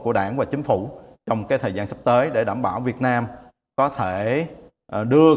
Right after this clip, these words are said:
cái nền kinh tế của mình vượt qua khỏi cái chuỗi cung ứng t-, gọi là đang ở mức thấp trong cái chuỗi cung ứng toàn cầu,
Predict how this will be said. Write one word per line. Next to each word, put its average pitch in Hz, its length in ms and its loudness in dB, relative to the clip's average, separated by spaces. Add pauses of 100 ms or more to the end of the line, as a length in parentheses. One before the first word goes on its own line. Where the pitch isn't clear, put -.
cái 165 100 2
nền 113 120 0
kinh 117 160 -4
tế 127 180 2
của 131 120 -4
mình 123 240 2 (380)
vượt 127 160 0 (100)
qua 143 320 6
khỏi 104 280 -4
cái 151 220 -8
chuỗi 117 440 -2
cung 131 220 -2
ứng 165 280 -2 (260)
t-, - 80 -4 (460)
gọi 107 140 0
là 110 120 -2
đang 147 320 2
ở 101 80 2
mức 151 140 -2 (100)
thấp - 140 0 (140)
trong 131 140 0
cái 151 180 -8
chuỗi 185 200 -6
cung 117 160 -4
ứng 120 120 -4
toàn 110 140 -4
cầu, 101 320 -2